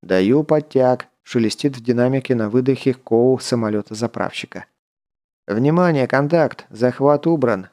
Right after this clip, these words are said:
Вправо вверх. К приёму топлива готов. Шланг загерметизирован. Подача». И пошло.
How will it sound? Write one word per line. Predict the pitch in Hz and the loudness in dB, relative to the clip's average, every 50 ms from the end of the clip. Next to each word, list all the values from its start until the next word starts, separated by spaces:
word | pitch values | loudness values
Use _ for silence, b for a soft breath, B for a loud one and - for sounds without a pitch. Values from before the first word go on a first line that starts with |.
| _ _ | _ _
Вправо | _ _ - 135 147 156 165 160 160 160 151 | _ _ 0 2 4 4 4 4 4 2 0
вверх. | 143 151 170 170 147 113 - - - _ _ _ _ _ _ _ _ _ _ _ _ | 0 0 0 2 2 0 -2 -8 -16 _ _ _ _ _ _ _ _ _ _ _ _
К | _ | _
приёму | _ 107 104 104 110 123 127 131 131 127 | _ -2 0 2 4 4 4 2 0 0
топлива | - 139 135 127 - 127 123 123 120 | 2 2 2 2 2 2 2 2 2
готов. | 110 123 113 - 147 135 117 95 - - - _ _ _ _ _ _ _ _ _ _ _ _ _ _ _ _ _ | 2 0 0 2 2 2 2 2 -2 -6 -14 _ _ _ _ _ _ _ _ _ _ _ _ _ _ _ _ _
Шланг | _ - - 131 139 143 151 156 160 156 - | _ -8 -2 0 2 2 2 2 2 0 -2
загерметизирован. | 127 123 139 139 139 147 147 147 143 147 151 139 143 156 156 135 117 98 90 90 95 - _ | -2 -2 0 0 0 2 2 2 2 2 2 2 2 2 2 2 0 0 -2 -6 -12 -10 _
Подача». | - 127 135 143 160 156 131 - - 101 - - _ _ _ _ _ _ _ _ _ _ _ _ _ _ _ _ _ _ _ _ _ _ _ | -2 0 0 2 2 2 0 0 -2 -6 -8 -8 _ _ _ _ _ _ _ _ _ _ _ _ _ _ _ _ _ _ _ _ _ _ _
И | - 160 196 196 | -2 0 0 0
пошло. | 175 - 156 143 - - - 113 101 82 69 - | 0 -2 -2 -2 -2 -4 -8 -8 -8 -8 -10 -12